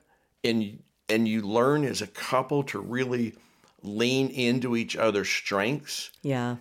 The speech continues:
Speaker 1: and that balance, and that you create something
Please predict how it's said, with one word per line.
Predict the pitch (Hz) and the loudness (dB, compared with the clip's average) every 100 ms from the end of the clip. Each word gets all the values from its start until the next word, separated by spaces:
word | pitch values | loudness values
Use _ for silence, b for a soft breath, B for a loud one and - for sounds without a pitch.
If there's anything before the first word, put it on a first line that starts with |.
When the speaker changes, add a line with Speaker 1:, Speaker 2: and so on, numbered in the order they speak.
| - | -2
Speaker 1:
and | 110 107 | 0 2
that | 98 104 98 | 0 -4 -4
balance, | 107 107 147 160 160 - - - _ _ _ - | 0 2 4 2 0 -2 -4 -6 _ _ _ 0
and | 110 | 2
that | 110 98 139 | 2 2 -2
you | 139 | -4
create | - 117 110 113 139 | -2 0 4 2 2
something | - 139 139 139 135 139 135 | 0 2 0 2 2 2 0